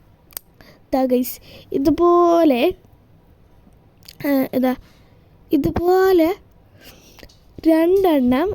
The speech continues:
ഏ, ഇതുപോലെ ഇതും ഒരെണ്ണം അപ്പുറം ഇപ്പുറം ഇങ്ങനെ ഫിറ്റ് ചെയ്ത് വെച്ചിട്ടുണ്ട് ഗൈസ്. ഇവിടെ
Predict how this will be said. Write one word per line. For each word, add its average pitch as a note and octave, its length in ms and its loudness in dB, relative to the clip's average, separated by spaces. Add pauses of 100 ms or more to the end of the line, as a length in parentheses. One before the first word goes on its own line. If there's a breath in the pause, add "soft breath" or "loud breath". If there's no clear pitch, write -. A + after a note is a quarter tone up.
(180)
ഏ, C4+ 40 4 (240)
ഇതുപോലെ D4+ 520 2 (200)
ഇതും C#4+ 280 0 (180)
ഒരെണ്ണം B3+ 500 -2 (220)
അപ്പുറം E4+ 320 0
ഇപ്പുറം C4 300 -2
ഇങ്ങനെ B3+ 180 0 (100)
ഫിറ്റ് D#4+ 340 -2
ചെയ്ത് C4+ 220 2
വെച്ചിട്ടുണ്ട് A3+ 560 -6
ഗൈസ്. A3+ 200 -12 (360)
ഇവിടെ F#4 240 4